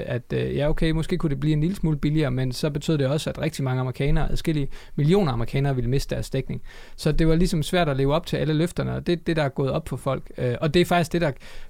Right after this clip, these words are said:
blandt andet gjorde, det var en kombination af de to ting, der gjorde, at den faldt. Der var jo nogle republikanere, der i virkeligheden synes, at de havde ikke lyst til at stå på mål for, at amerikanere skulle miste, øh, sundhedsdækning. Og så var der andre, der mente, "Jamen, det her, det er slet ikke radikalt nok, det skal være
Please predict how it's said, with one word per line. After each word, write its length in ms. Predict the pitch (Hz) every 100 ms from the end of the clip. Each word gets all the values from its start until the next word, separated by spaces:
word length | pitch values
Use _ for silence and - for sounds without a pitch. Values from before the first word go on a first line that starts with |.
| -
blandt 200 | 135 139
andet 180 | 180 196
gjorde, 360 | 151 143 156
det 100 | 160
var 60 | 160
en 80 | 151
kombination 400 | 160 147 214 190
af 60 |
de 100 | 160
to 180 | 151 175
ting, 260 | 190 190 143
der 60 |
gjorde, 340 | - 143 156 151
at 120 | -
den 140 | 123
faldt. 300 | - 160 156
Der 60 | 147
var 100 | 147
jo 60 |
nogle 300 | 151 170 180 - -
republikanere, 560 | 135 147 143 170 170 127
der 80 | 139
i 80 | 147
virkeligheden 240 | 170 160
synes, 260 | - 196 156
at 140 | -
de 60 | 160
havde 140 | 160
ikke 140 | 196
lyst 180 | 170 -
til 140 | 143 131 - - - - 139
at 60 |
stå 120 | -
på 100 | 139
mål 200 | 147 151
for, 160 | 131 139
at 220 | 131 131
amerikanere 480 | 117 123 143 139 131
skulle 220 | - 123
miste, 320 | 139 135 120 - - - - - -
øh, 240 | 131 117 113
sundhedsdækning. 680 | 139 143 143 127 117 131
Og 100 | 151
så 60 | 131
var 80 | 170
der 60 |
andre, 200 | 131 165
der 80 | 147
mente, 280 | 127 143 147
"Jamen, 160 | 120 127
det 80 |
her, 80 | 147
det 80 | 143
er 40 |
slet 140 | 135 151
ikke 120 | -
radikalt 320 | 127 - 143
nok, 200 | 123 131
det 80 | -
skal 140 | -
være 200 | 127 120